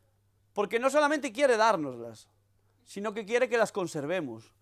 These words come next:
quiere que las cuidemos, quiere que las amemos. ¿Viste la típica historia de, de, del gran empresario que tiene a sus hijos y los ha-, hace que trabajen de, de, de, desde lo más bajo de todo y que vayan escalando poco a poco?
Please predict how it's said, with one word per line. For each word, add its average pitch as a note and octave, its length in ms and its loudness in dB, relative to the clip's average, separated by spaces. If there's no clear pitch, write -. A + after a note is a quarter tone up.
quiere G#3+ 240 0
que A#3 80 -2
las - 160 2
cuidemos, D3 720 -6
quiere A3 240 -2
que G#3+ 80 -2
las - 180 0
amemos. C#3 560 -4
¿Viste A3 380 2
la G#3+ 160 4
típica A#3 320 -4
historia A#3+ 400 2
de, G#3 180 -2
de, F3+ 220 -6
del F#3 160 -2
gran A#3 260 4
empresario A3+ 800 -2
que G3 300 -4
tiene A3 200 -4
a A3 60 0
sus G3+ 240 -10
hijos G#3+ 300 -10
y G#3+ 60 -12
los G3+ 180 -6
ha-, F#3 120 -4
hace A3+ 440 -6
que G3 80 -14
trabajen G#3 580 -10
de, F3+ 140 -16
de, E3+ 180 -14
de, F3+ 240 -16
desde F3 360 -14
lo F#3 80 -10
más G#3+ 220 -10
bajo A3 300 -8
de G3 80 -14
todo G3+ 340 -10
y F3+ 100 -8
que G3+ 120 -2
vayan A#3+ 300 2
escalando A3+ 560 0
poco G3+ 200 -2
a F3+ 80 -6
poco? E3 400 -4